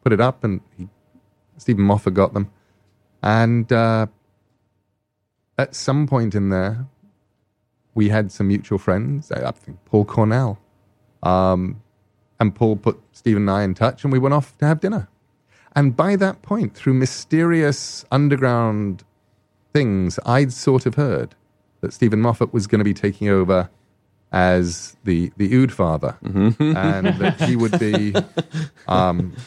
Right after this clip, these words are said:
Speaker 1: you know, the, the head honcho. So, but I also heard it was a secret. So we're sitting there having dinner, a place called Bar Shu, a wonderful Chinese restaurant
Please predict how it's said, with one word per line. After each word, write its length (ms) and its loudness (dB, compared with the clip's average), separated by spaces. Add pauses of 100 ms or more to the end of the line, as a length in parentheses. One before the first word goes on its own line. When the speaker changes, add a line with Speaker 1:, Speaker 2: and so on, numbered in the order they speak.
(360)
Speaker 1:
you 40 0
know, 160 0 (100)
the, 180 0 (880)
the 100 0
head 200 2
honcho. 500 -2 (280)
So, 460 2 (640)
but 460 -2
I 80 2
also 240 2
heard 180 6
it 80 0
was 120 -4
a 100 0 (100)
secret. 480 -6 (180)
So 440 2 (420)
we're 80 6
sitting 360 -2
there 240 -2 (1040)
having 220 4
dinner, 300 2 (720)
a 100 -20
place 140 -2
called 260 -8
Bar 240 2
Shu, 320 0
a 60 2
wonderful 360 0
Chinese 400 -4
restaurant 420 -2